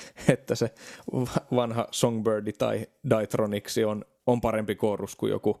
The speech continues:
pl-, plugari tai pedaali, niin no, se on toki vain yksi mielipide, mut kyllä se ainakin hyvin niinku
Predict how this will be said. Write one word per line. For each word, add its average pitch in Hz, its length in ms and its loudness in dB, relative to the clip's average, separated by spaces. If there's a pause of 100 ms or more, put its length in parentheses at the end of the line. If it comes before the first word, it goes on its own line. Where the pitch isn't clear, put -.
(540)
pl-, - 220 -4 (140)
plugari 101 380 2
tai 104 180 0
pedaali, 95 440 0
niin 95 260 -4 (720)
no, 110 280 0
se - 140 0
on 92 100 0
toki 95 220 -2
vain 98 140 0
yksi 98 140 -6
mielipide, 92 440 0
mut 95 200 -6
kyllä - 160 0
se 92 100 -2
ainakin 90 320 -4
hyvin 95 260 0 (360)
niinku 85 360 -2